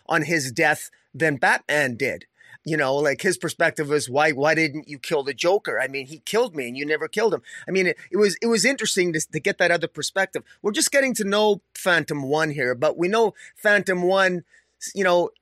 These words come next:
isn't necess-, he does have a code of honor similar to Ghostmaker. He doesn't randomly kill Clown Ma-, uh, Clown Hunter. He wants to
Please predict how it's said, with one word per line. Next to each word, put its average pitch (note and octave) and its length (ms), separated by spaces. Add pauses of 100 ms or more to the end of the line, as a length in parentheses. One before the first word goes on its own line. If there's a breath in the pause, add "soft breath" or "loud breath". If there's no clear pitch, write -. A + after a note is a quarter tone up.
(140)
isn't G#3 340 (340)
necess-, - 400
he F3 180
does A3+ 220
have A3 140
a E3 60
code F#3+ 260
of D#3 100
honor D#3+ 240
similar B3 400
to E3 60
Ghostmaker. D3 500
He D#3+ 60
doesn't F#3 300
randomly D#3+ 420
kill G#3 400
Clown D3 360
Ma-, C#3+ 80 (100)
uh, C3 240
Clown C3+ 240
Hunter. C3 340 (220 soft breath)
He B3 120
wants A#3 280
to E3+ 160